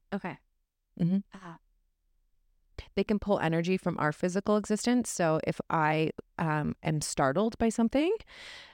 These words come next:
Speaker 2: um, they, it's almost like they startle us on purpose because you're a battery. We're all batteries energetically.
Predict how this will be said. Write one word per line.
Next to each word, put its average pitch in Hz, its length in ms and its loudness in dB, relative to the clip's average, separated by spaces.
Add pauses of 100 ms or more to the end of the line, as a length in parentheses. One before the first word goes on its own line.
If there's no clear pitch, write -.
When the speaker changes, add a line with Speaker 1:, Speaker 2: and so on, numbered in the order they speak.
(140)
Speaker 2:
um, 151 600 2
they, 156 680 2
it's - 180 0
almost 190 240 2
like 247 120 -4
they 202 80 2
startle 170 340 0
us 165 200 0
on 147 260 -2
purpose 294 520 -2
because 185 300 0
you're 214 180 4
a 233 40 2
battery. 165 640 2
We're 196 200 2
all 226 120 4
batteries 151 600 0
energetically. 156 760 -2